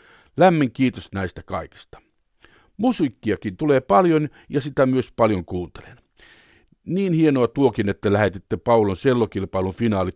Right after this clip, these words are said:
kokonaan, kuten lähetätte monet muutkin loistokkaat musiikkiohjelmat. Ilo on avata radioja korvat laatukriteerit täyttäville anneille.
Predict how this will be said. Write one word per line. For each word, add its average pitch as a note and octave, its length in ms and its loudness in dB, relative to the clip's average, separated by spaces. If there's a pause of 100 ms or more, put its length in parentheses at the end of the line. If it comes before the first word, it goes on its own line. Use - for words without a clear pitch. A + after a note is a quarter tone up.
kokonaan, F#2 680 -4
kuten C3 340 -6
lähetätte B2 460 -2
monet D3+ 300 0
muutkin G2+ 440 -2
loistokkaat G2+ 720 -2
musiikkiohjelmat. F#2 840 -8 (640)
Ilo F#3+ 360 4
on A#2+ 180 -2
avata G#2+ 380 -2
radioja F2+ 640 -2 (380)
korvat G2+ 560 2 (200)
laatukriteerit G2 1080 0
täyttäville F2 640 -8 (140)
anneille. - 540 -10